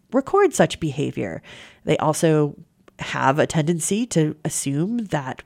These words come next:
when you see two organisms, uh, being together, having, uh, mating, that it is a female and a male.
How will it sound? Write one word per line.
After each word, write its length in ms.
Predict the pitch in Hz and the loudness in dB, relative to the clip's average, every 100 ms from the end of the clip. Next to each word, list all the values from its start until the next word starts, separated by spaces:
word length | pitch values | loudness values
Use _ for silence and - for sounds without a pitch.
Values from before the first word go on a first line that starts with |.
| - | -4
when 160 | 151 | -4
you 260 | 147 143 135 | -2 -4 -6
see 440 | - - 151 135 135 | -8 -4 -2 -2 -4
two 300 | - - 147 | -6 -4 -2
organisms, 720 | 139 135 135 151 147 160 147 - - - _ _ | -2 -2 -2 -2 -2 -4 -8 -14 -20 -20 _ _
uh, 200 | 131 110 - _ _ _ | -6 -6 -10 _ _ _
being 360 | 165 139 156 151 _ | -2 -2 -4 -8 _
together, 480 | - - 143 160 285 - _ | -6 -2 2 2 2 -2 _
having, 500 | - 135 147 143 143 - | -8 -4 -2 -2 -6 -6
uh, 340 | 147 127 127 127 _ | -6 -4 -6 -8 _
mating, 480 | 160 147 147 254 247 | -2 2 2 2 0
that 260 | 165 151 - _ - | -2 -2 -4 _ -2
it 180 | - - | -2 2
is 400 | 160 160 156 - - - _ - | 2 2 2 -4 -12 -20 _ -2
a 440 | 165 151 147 156 156 _ | 2 2 2 0 -4 _
female 480 | - 170 156 170 196 | -2 0 4 4 4
and 80 | |
a 40 | 247 | 4
male. 440 | 359 269 - - | 2 2 -2 -12